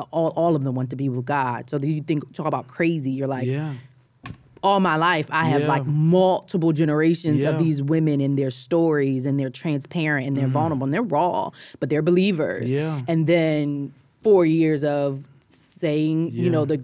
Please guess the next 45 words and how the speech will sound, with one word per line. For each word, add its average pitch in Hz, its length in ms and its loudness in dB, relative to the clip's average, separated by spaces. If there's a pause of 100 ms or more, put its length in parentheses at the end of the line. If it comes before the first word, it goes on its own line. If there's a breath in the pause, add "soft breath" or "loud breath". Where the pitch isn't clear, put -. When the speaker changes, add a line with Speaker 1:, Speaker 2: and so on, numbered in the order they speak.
Speaker 1:
changing 165 420 -2
of 147 80 -2
the 156 60 -4
guards, 143 540 -2
Speaker 2:
Yeah. 143 240 -2
Speaker 1:
and 147 220 -2
then 143 200 -2
it's 139 220 -8
like, 147 160 -6
"Okay, 170 240 -4
now 151 180 -6
it's 165 160 -6
me." 170 320 -4 (160)
And 151 140 -2
then 147 120 0
I 151 60 2
Speaker 2:
Yeah. 151 60 0
Speaker 1:
have 135 100 -4
two 156 140 -4
daughters. - 460 -6 (840)
Speaker 2:
That's 143 180 -6
amazing. 160 480 0
Speaker 1:
<laughs> - 20 0
Speaker 2:
Please 294 200 4
tell 240 180 -2
me 175 100 2
there 160 200 2
is 143 100 0
a 127 80 -2
picture 127 640 -4
of 123 220 -8
all 117 220 0
five 139 220 -2
Speaker 1:
Yes. 165 240 2
Speaker 2:
of - 40 -12 (100)
you. 165 60 4
Okay. 147 360 -6 (100)
Speaker 1:
Yes. 151 500 0
Speaker 2:
'Cause 156 140 -2
that's 165 200 -2
amazing 147 760 -4
to 139 100 -4
think 139 300 -8
about 110 360 -6
Speaker 1:
Yes. 151 460 -2